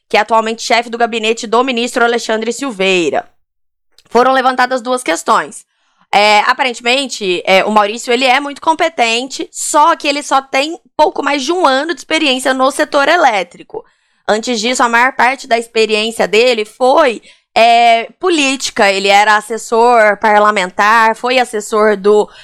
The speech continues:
ministro Alexandre Silveira quando ele era senador.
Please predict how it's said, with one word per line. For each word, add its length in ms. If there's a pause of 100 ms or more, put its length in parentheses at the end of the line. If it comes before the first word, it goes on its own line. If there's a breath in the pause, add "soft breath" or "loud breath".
(200 loud breath)
ministro 440
Alexandre 340
Silveira 320
quando 280
ele 120
era 180
senador. 800